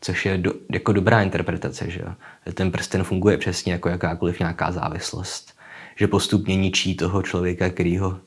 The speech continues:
který ho ovládá, ale zároveň se ho ten člověk nedokáže zbavit. Nebo hobit. Jo. Všechno v pohodě. Ale sám Tolkien říkal, že zkrátka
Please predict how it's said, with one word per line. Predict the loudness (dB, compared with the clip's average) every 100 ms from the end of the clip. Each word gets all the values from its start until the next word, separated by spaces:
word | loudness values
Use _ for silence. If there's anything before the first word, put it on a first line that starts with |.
| _ -20 _
který | -2 0 2
ho | 2
ovládá, | 4 4 4 4 2 2
ale | 0
zároveň | 0 0 0 -2 -2 -4 -10 -18
se | -4 -2
ho |
ten | 0 0
člověk | 0 0
nedokáže | 0 -2 -2 -2
zbavit. | -2 -4 -2 -4 -6 -14 -16 _ _ _ _ _ _ _ -18 -4
Nebo | -2 -2 -6
hobit. | -8 -10 -14 -18 -16 -14 -12 -12 -10 -10
Jo. | -10 -10 _ _ -4
Všechno | 2 4 4
v | 4
pohodě. | 4 4 2 -2 -10 4
Ale | 8 10 8 6 4
sám | 4 6
Tolkien | 6 6 6 4
říkal, | 4 2 2
že | 2
zkrátka | 2 2 0 2 4 6 4 2